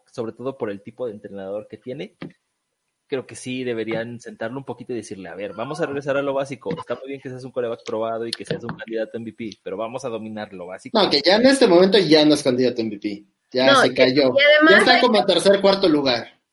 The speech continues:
Speaker 3: hay que recordar que ya le renovaron el contrato al entrenador.
Speaker 2: Sí,
Speaker 3: Tres
Speaker 2: bueno,
Speaker 3: años
Speaker 2: pero,
Speaker 3: más.
Speaker 2: pues, claro,
Speaker 1: Ah, eso estuvo chidito.
Speaker 2: se lo ha ganado, sí.
Speaker 1: Sí, sí, eso está bien, está bien. No,
Speaker 2: Sí,
Speaker 1: no,
Speaker 2: se lo ha
Speaker 1: no.
Speaker 2: ganado.
Speaker 1: No
Speaker 2: Pero
Speaker 1: te
Speaker 2: bueno,
Speaker 1: enojes.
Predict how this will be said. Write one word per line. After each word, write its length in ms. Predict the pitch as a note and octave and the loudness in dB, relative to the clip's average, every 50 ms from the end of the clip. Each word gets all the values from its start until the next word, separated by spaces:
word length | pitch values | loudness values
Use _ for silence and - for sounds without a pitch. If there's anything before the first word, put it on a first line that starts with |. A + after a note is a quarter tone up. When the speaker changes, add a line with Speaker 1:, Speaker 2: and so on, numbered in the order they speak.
| _ - | _ -2
Speaker 3:
hay 160 | C4+ C#4+ C#4+ | 0 0 2
que 100 | D#4 F#4 | 2 2
recordar 440 | F#4 F4+ C4+ C4 A#3 A3+ A3+ B3 - | 2 4 4 4 4 4 4 2 2
que 100 | - D4+ | 0 0
ya 120 | C#4 C4+ | 2 2
le 140 | C#4 C#4+ C4+ | 2 4 4
renovaron 360 | C4 A#3+ A3 G#3 G#3+ A3+ A#3 A3 | 4 4 4 2 2 4 2 2
el 80 | G3+ | 0
contrato 400 | - F#3 F3+ - B3 C4 B3 A3 | -2 -2 -2 0 -2 -2 0 0
al 100 | F#3 F3 | 0 0
entrenador. 500 | E3+ E3+ - E3+ E3+ F3 F3+ A3+ A3 G3+ _ _ _ _ _ _ _ _ _ _ _ _ _ _ _ _ _ _ - | -2 -4 -8 -8 -8 -6 -2 -2 -4 -4 _ _ _ _ _ _ _ _ _ _ _ _ _ _ _ _ _ _ -4
Speaker 2:
Sí, 80 | - - | 0 2
Speaker 3:
Tres 120 | - - | 2 4
Speaker 2:
bueno, 160 | D#4+ D#4 E4+ | 4 4 2
Speaker 3:
años 60 | E4+ - | 4 4
Speaker 2:
pero, 180 | D4 C#4 C4+ C4 A#3+ B3 | 4 4 4 4 4 2
Speaker 3:
más. 0 | B3+ - - | 0 -2 -4
Speaker 2:
pues, 140 | D4 D4 - | -4 -4 0
claro, 340 | - D4 D4 C#4 C4+ B3+ B3 A#3+ A#3+ A#3 | 2 2 4 4 2 0 -2 -4 -4 -2
Speaker 1:
Ah, 80 | A3+ | -2
eso 100 | - A3+ | -2 -4
estuvo 220 | - - - F#3+ D#3+ | -6 -8 -6 -6 -6
chidito. 340 | - - - G#2 F2+ - A#3 | -6 -6 -10 -10 -8 0 2
Speaker 2:
se 40 | B3 B3+ | 2 4
lo 60 | C#4 | 4
ha 60 | C4+ | 2
ganado, 360 | A#3 G3+ E3+ C3+ A#2 G#2 G#2+ | 2 2 2 2 0 -2 -4
sí. 320 | - - D#3 G#2+ - - _ _ - - - | -4 -4 -4 -4 -4 -10 _ _ -16 -14 -14
Speaker 1:
Sí, 160 | G3 - G#3 | -12 -12 -12
sí, 100 | A3 A3+ | -12 -12
eso 200 | A#3 B3 - - | -12 -12 -14 -16
está 220 | - - - - - | -18 -16 -16 -14 -14
bien, 140 | - - _ | -16 -18 _
está 240 | - - _ - - - | -20 -20 _ -20 -20 -20
bien. 140 | _ - _ _ | _ -20 _ _
No, 120 | - A#1 | -18 -14
Speaker 2:
Sí, 80 | - G3 | -10 -8
Speaker 1:
no, 80 | F#3 | -8
Speaker 2:
se 120 | D#3+ D3+ D#3 | -4 -4 -4
lo 80 | G3 | -2
ha 40 | G3 | -2
Speaker 1:
no. 60 | G3 | -2
Speaker 2:
ganado. 220 | F3 C3+ A#2 G2 F2 | -2 -4 -4 -6 -8
Speaker 1:
No 60 | G2+ - | -6 0
Speaker 2:
Pero 120 | F3+ F3+ G#3 | 2 4 4
Speaker 1:
te 80 | A#3 | 4
Speaker 2:
bueno, 160 | A#3 A#3+ B3 B3 | 4 4 2 0
Speaker 1:
enojes. 160 | B3+ D#4 - | -2 -4 -6